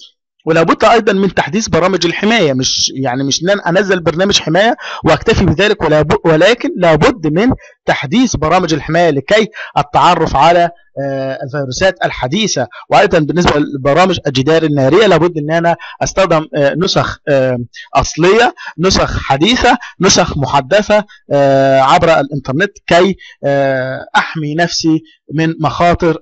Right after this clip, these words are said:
الإنترنت. أيضًا، آه، عندي الشبكات. إذا تكلمنا عن الشبكات، ف-، آه، فالشبكات طبعًا، آه، فيها نوع من أنواع الحماية، آه، سواء، آه، كانت الشبكة، آه، المحلية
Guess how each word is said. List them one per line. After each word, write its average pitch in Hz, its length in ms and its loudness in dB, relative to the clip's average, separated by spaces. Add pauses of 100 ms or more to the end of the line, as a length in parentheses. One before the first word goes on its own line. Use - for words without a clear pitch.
الإنترنت. 151 520 -2 (1160)
أيضًا، 220 400 0 (380)
آه، 147 300 0
عندي 190 500 -2
الشبكات. 170 760 0 (120)
إذا 151 180 -2
تكلمنا 175 480 0
عن 190 60 2
الشبكات، 180 440 -2
ف-، - 80 -4
آه، 156 340 0 (260)
فالشبكات 185 520 0
طبعًا، 175 300 2 (140)
آه، 160 580 0 (420)
فيها 220 340 0
نوع 220 240 2
من 160 140 -4 (100)
أنواع 160 300 0
الحماية، 156 640 -2 (420)
آه، 139 380 0
سواء، 165 360 0
آه، 143 280 2
كانت 160 440 -2
الشبكة، 185 540 0
آه، 147 460 -4
المحلية 147 760 0